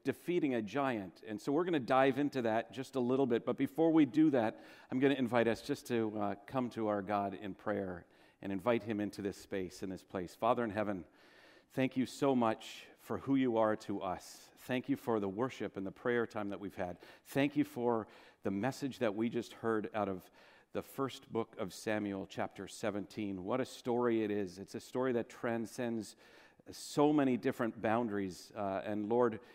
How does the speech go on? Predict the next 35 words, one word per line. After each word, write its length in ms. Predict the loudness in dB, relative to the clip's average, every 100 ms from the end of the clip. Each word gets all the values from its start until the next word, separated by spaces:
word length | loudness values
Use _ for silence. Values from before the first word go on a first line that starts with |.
| -4
it 160 | 2 2
is 160 | 0
there 320 | 2 4 4
for 220 | 2 -4 -2
us 300 | -2 -2 -6 -8
to 120 | -4
learn 420 | -2 0 0 -2
to 160 | -6 -6
understand 680 | -4 -4 -6 -6 -4 -2 -4
what 220 | 0 0
it 100 | -2
means 280 | -4 -6 -6
to 100 | -6
walk 380 | -2 -2 -2 -6
in 120 | -6
lockstep 460 | -6 -8 -8 -8 -6
with 200 | -10 -4
you. 220 | -4 -4
And 100 | -6
so, 180 | -8 -8
Lord, 340 | -4 -4 -4 -8 -20 -20 -16 -2
as 300 | 2 2 0
the 100 | 0
meditations 680 | 4 2 2 0 0 -2
of 140 | -2 -2
my 140 | -4
heart, 320 | 0 0 0 0
the 80 | 0
words 280 | 0 0
you 80 | -2
have 100 | -4
put 120 | -2
on 100 | -2
my 160 | -2 -4
heart 300 | 0 0